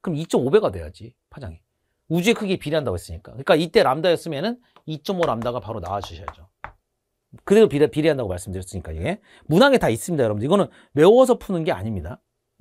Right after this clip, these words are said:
음. 그냥 문제의 조건 갖다 푸시는 거예요. 그러니까 사실 우리가 평가원 시험 볼 때 이게 제일 어려운 게 뭐냐면 내가 이걸 알고 있는 것인가, 배웠던 것인가, 자료를 보고 푸는 것인가, 이거 구분하는 게 되게 어렵거든?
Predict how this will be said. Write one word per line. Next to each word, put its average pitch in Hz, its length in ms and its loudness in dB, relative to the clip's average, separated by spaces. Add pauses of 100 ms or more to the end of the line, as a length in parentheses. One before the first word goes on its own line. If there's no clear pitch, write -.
(560)
음. 92 260 -10 (460)
그냥 214 240 2
문제의 202 340 4
조건 233 340 0
갖다 196 200 -2
푸시는 135 320 -12
거예요. 85 240 -12 (320)
그러니까 180 120 -2
사실 254 540 2
우리가 175 180 -2
평가원 302 420 0
시험 233 180 -2
볼 151 200 -2
때 135 300 -2 (520)
이게 185 160 2
제일 214 240 0
어려운 214 240 6
게 160 80 0
뭐냐면 127 380 -6
내가 139 220 0
이걸 139 240 -2
알고 147 380 -2
있는 220 300 0
것인가, 160 640 -2 (460)
배웠던 208 480 4
것인가, 160 640 0 (280)
자료를 202 340 4
보고 185 180 4
푸는 160 200 -6
것인가, 127 280 -2
이거 156 80 0
구분하는 185 420 2
게 160 80 0
되게 127 360 -2 (160)
어렵거든? 156 640 4